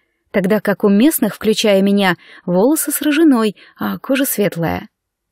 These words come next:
Незнакомые названия мало что мне сказали, но представление о мире дали. В первую очередь о том, что этот мир не мой. «Как ты сюда попала?» «Морем», прошептала она. «Похоже, здесь все так или иначе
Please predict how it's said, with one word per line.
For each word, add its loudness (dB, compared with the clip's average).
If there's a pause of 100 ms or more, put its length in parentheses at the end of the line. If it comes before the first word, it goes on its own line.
(600)
Незнакомые 2
названия 4
мало 2
что -2
мне 0
сказали, 0 (140)
но 4
представление 2
о 2
мире 2
дали. -2 (380)
В -18
первую 4
очередь 2
о 2
том, 2 (220)
что -6
этот 0
мир 4 (180)
не 2
мой. -4 (960)
«Как -2
ты 0
сюда 2
попала?» 0 (1000)
«Морем», -2 (500)
прошептала 0
она. 0 (480)
«Похоже, 0
здесь 2
все 0
так -4
или 4
иначе 0